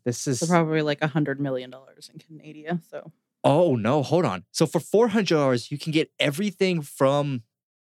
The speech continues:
Speaker 1: that original list, it looks like, except for the trip. The trip tacks an extra four, uh, forty-six hundred dollars onto the price tag.
Speaker 2: You know what? Maybe just save up the five thousand dollars so you can go there and meet them and slap 'em all.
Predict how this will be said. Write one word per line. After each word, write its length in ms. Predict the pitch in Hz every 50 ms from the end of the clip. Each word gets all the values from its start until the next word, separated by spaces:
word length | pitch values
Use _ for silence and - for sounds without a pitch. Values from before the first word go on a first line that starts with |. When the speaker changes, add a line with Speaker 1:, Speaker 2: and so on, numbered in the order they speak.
| _ _ _ _ _ -
Speaker 1:
that 220 | - - 127 127 - -
original 540 | 151 120 110 127 131 139 160 139 120 107
list, 280 | 104 110 123 135 - -
it 60 | 180
looks 260 | 180 196 190 - -
like, 160 | 214 208 196 -
except 420 | - 131 - - - 156 143 -
for 100 | - 143 123
the 80 | 120
trip. 340 | 113 - - 117 92 87 _ _ _ _ _ _ _ _ _ _ _ _ _ _ _ -
The 120 | - 156
trip 420 | 151 - - - - 175 202 196 _ -
tacks 360 | - 151 151 160 165 - -
an 120 | 160 135 - -
extra 540 | 131 127 - - - - 135 110 104 92 - _ _ _ _ _ _ _ _ -
four, 180 | 190 175 170 -
uh, 180 | - 117 110 107
forty-six 600 | - - 175 170 165 175 - - - 165 151 -
hundred 460 | - - - 139 139 135 - 151 123 107
dollars 500 | 120 117 110 98 - - - - - - _ _ _ _ _ _ _ _ _ _ _ -
onto 180 | 131 127 117 110
the 80 | 113
price 320 | - - 117 104 98 92 -
tag. 320 | - 87 69 92 - - _ _ _ _ _ _ _ _ _ _ _ _ _ _ _ -
Speaker 2:
You 100 | 190 185
know 120 | 185 190 202
what? 180 | 214 226 - _ _ _ _ _ _ _ _ _ -
Maybe 340 | 190 185 170 165 175 180 170
just 280 | - 185 190 - -
save 200 | - 196 190 190
up 120 | 202 190 196
the 80 | 196
five 260 | - - 196 190 190
thousand 240 | 196 196 190 196 202
dollars 380 | 202 202 196 202 202 202 196 -
so 80 | 208
you 60 | 180 180
can 120 | 175 175
go 180 | 175 180 180 175
there 140 | 175 180
and 100 | 180 180
meet 200 | 175 180 196 -
them 100 | - 196
and 140 | 180 151 156
slap 380 | - - - - 175 175 165 _ -
'em 80 | 151
all. 220 | 131 127 135 139